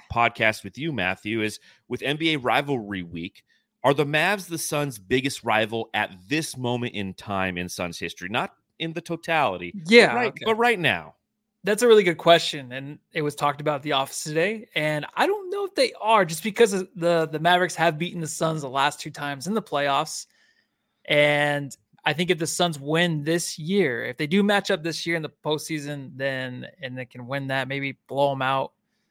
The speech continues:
Speaker 2: a couple games here or there, maybe sweep 'em, w-, maybe win in five, then yeah, I think it's a rivalry. But right now it's, like, one side. It's kinda like when the Cardinals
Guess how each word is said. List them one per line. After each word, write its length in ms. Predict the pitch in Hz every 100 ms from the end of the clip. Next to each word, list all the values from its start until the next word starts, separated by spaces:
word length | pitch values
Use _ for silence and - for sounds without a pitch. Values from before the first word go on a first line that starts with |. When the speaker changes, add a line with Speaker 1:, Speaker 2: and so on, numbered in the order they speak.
| _ _
Speaker 2:
a 20 |
couple 200 | - 151
games 280 | 139 147 139
here 160 | 151 139
or 40 |
there, 180 | 127 139
maybe 200 | 156 147
sweep 320 | - 156 147
'em, 100 | 156
w-, 180 | 139 151
maybe 220 | 160 175
win 180 | 180 175
in 100 | 160
five, 600 | 123 - 135 147 196 220 - _ _ _ _ _
then 160 | 160 160
yeah, 200 | 165 147
I 100 | 139
think 140 | 160
it's 120 | 160 139
a 40 |
rivalry. 400 | 127 131 123 131
But 220 | 151 190
right 160 | 214 247
now 100 | 277
it's, 100 | 262
like, 120 | 175
one 220 | 185 214
side. 180 | 196 240
It's 100 | 208
kinda 140 | 302
like 160 | 359 359
when 80 | 269
the 100 | 220
Cardinals 760 | - 196 214 226 220 190 -